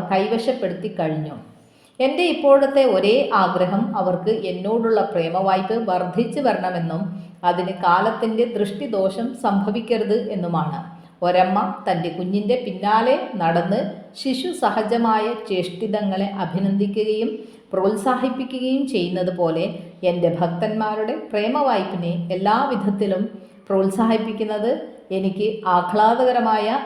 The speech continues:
ഒരു കൃത്യമാണ്. അവർ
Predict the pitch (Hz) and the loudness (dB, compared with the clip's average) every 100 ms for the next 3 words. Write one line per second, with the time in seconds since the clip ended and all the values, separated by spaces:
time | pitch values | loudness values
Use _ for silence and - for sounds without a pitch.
0 | - 185 190 - 208 202 170 156 156 - | -4 -4 -4 -4 -4 -2 0 -2 -4 -8
1 | - - - _ _ _ _ _ _ _ | -12 -20 -20 _ _ _ _ _ _ _
2 | _ _ _ _ - 233 202 - | _ _ _ _ 2 4 6 2